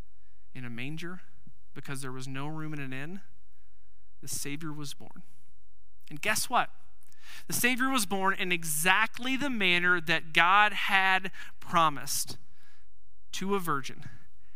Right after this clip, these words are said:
in Bethlehem. Everything that God had said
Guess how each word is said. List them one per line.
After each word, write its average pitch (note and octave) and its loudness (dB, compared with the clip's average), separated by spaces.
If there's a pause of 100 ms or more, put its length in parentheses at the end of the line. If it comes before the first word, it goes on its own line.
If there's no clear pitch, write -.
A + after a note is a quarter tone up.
(360)
in F#3+ 2
Bethlehem. D3 -2 (680)
Everything G#3 0
that E3 -2
God F3 4
had E3+ 2
said F3 2